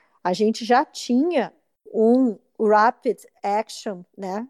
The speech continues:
antidepressant, que era privação de sono.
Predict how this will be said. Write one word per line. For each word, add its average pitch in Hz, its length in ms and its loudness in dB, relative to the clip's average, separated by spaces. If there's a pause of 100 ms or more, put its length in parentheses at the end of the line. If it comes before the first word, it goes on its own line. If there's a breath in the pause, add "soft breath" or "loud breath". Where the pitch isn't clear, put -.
antidepressant, 202 1000 -2
que - 200 -4
era 226 360 2 (540)
privação 226 440 -6
de 202 80 -10
sono. 196 400 -2